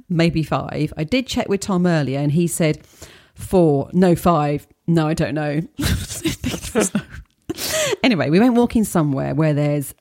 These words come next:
lakes and woods and big open grassy spaces. It was nice. It was a nice day.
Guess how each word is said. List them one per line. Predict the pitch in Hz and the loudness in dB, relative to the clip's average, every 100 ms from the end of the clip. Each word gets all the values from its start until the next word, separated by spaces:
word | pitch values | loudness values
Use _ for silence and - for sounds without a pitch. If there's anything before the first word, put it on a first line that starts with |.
| - | -6
lakes | 156 147 175 - - | -2 2 0 -2 -2
and | 175 147 | 0 2
woods | 143 147 - | 0 -2 -4
and | 143 143 - | -4 -2 0
big | 196 190 - | 2 2 2
open | 156 151 147 | 0 0 -2
grassy | 165 139 135 - | -2 -4 -4 -6
spaces. | 139 - 131 - - - | -8 -8 -8 -10 -14 -14
It | - | -12
was | 95 | -4
nice. | 147 185 208 214 196 | 2 2 2 0 -4
It | - | -6
was | 143 | -2
a | |
nice | 143 156 165 - | 0 2 0 -2
day. | 135 123 | -6 -4